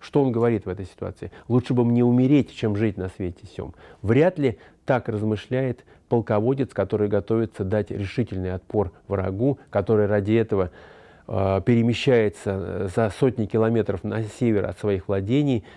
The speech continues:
и собирает силы для того, чтобы сопротивляться. Другая к-, параллель, которая возникает при чтении этого маленького рассказа о поведении князя Юрия на реке Сить,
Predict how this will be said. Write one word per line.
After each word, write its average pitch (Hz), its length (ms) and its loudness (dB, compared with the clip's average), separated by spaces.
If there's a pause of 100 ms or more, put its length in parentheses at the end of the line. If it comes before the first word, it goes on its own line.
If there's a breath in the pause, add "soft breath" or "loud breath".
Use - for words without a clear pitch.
(120 loud breath)
и 107 220 -2 (100)
собирает 117 560 2
силы 123 360 0
для 92 120 -6
того, 104 260 0
чтобы 104 380 -6 (100)
сопротивляться. 101 840 -4 (340 loud breath)
Другая 151 460 4
к-, 165 160 -6
параллель, 143 500 2
которая 117 320 2
возникает 117 640 0
при 110 120 -8
чтении 120 380 -2
этого 110 200 -2
маленького 120 520 0
рассказа 110 540 -2 (320 loud breath)
о 113 120 -2
поведении 113 800 0
князя 110 360 -2
Юрия 107 340 0
на 101 80 -2
реке 110 300 -4
Сить, 185 400 -6